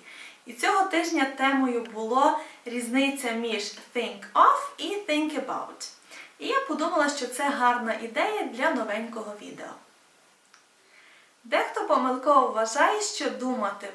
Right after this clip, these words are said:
про лише think about, що такого варіанту, як think of, взагалі немає. Дехто думає, що вони взаємозамінні. Давайте розставимо всі крапки над «і». Think of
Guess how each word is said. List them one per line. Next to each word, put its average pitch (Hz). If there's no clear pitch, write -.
про 302
лише 226
think 208
about, 208
що -
такого 226
варіанту, 208
як 196
think 220
of, 190
взагалі 202
немає. 370
Дехто 294
думає, 277
що -
вони 226
взаємозамінні. 226
Давайте 294
розставимо 247
всі 269
крапки 214
над 214
«і». 202
Think 508
of 214